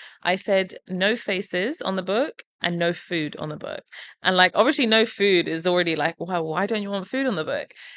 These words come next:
And my reasoning was at first, I always just wanted a beautiful cover. And I love illustrative covers. Um, I really wanted a coffee table book, just something that was beautiful and made you go, "Why has it got that cover? I'm gonna open it up."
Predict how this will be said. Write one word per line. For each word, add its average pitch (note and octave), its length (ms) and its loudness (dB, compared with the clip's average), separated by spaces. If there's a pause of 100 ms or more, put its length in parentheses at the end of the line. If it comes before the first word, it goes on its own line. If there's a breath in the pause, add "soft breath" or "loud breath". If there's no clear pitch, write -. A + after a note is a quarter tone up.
And A3+ 320 4 (500)
my A#3+ 120 6
reasoning E4 340 2
was B3 180 2
at G#3+ 160 2
first, C4 500 2
I A3 180 4
always G3+ 240 2
just F#3 120 -6
wanted F#3 360 -4
a - 40 -10
beautiful E3 360 -8
cover. D3 360 0 (120)
And E3 120 2
I F3+ 100 6
love G3+ 360 4
illustrative F#3 560 -4
covers. E3 640 0 (300)
Um, D#3+ 260 2
I D#3+ 60 2
really F#3 280 -2
wanted G3 240 -4
a - 40 -2
coffee F#3 320 -2
table D#3+ 320 0
book, D3 420 0 (260 loud breath)
just C4 140 -6
something D#4 300 -4
that A#3+ 100 0
was G#3 100 -2
beautiful F#3+ 520 -6
and F3+ 180 -6
made G3 240 -4
you G3 60 -6
go, F3 480 0 (180)
"Why F3+ 220 -2
has G#3+ 100 -4
it F#3+ 80 -6
got E3 140 -6
that D#3+ 120 -4
cover? D#3+ 320 -6
I'm D#3 140 -6
gonna D#3 260 -4
open D3+ 280 -6
it C#3+ 100 -10
up." F#3+ 320 -2